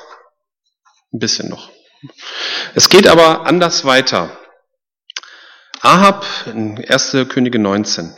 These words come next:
Ahab erzählte Isabel alles, was Elia getan hatte und wie er alle Baals-Propheten mit dem Schwert getötet hatte.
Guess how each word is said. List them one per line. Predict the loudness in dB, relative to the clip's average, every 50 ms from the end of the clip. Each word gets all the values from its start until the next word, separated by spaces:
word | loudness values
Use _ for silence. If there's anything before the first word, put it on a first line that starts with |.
| -2
Ahab | 2 2 2 2 0 -2 -2
erzählte | -4 -6 -6 -4 -2 -2 -2 -2 -6
Isabel | -6 -6 -4 -4 -4 -4 -6 -6
alles, | -2 -4 -2 -2 -4 -6 -6 -6
was | -6 -6 -6
Elia | -8 -8 -6 -2 -2 -2
getan | -2 -4 -6 -4 -2 0 0 0 -2 -6
hatte | -8 -10 -10 -12
und | -12 -12 -10
wie | -8 -6 -4
er | -4 -4 -4
alle | -6 -6 -6
Baals-Propheten | -8 -6 -4 -2 -2 -2 -4 -6 -10 -14 -12 -12 -12 -8 -6 -6 -6 -6 -6 -8 -10 -10 -10 _ _ -20 _ -20 -20 -20 -20 -20 _ _ _ -8
mit | -4 -2
dem | -2 -2
Schwert | -2 -2 0 0 0 0 -2
getötet | -6 -10 -6 -6 -6 -6 -6 -10 -10
hatte. | -10 -12 -12 -12 -14 -16 -16